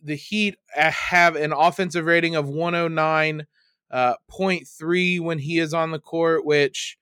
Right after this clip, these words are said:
uh, middle of the road overall, but, uh, d-, and defensively it's one oh two point one, which again, kind of middle of the road. But what he's done defensively for this Heat team has been really important because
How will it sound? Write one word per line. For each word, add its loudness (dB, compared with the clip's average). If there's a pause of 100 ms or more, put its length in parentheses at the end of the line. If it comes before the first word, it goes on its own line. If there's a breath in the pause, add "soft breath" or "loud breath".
(360)
uh, 2
middle 6
of 4
the 0
road 2 (880)
overall, 4
but, 2 (400 soft breath)
uh, 0 (100)
d-, -4
and -2
defensively 2
it's -4
one -2
oh 0
two -6
point -6
one, -2
which -4
again, -2 (380)
kind 2
of 0
middle 2
of -2
the 2
road. 2
But 2
what 2
he's 0
done 4
defensively -2
for -2
this -4
Heat -8
team -10 (400)
has -6
been -4
really 4
important -6
because 0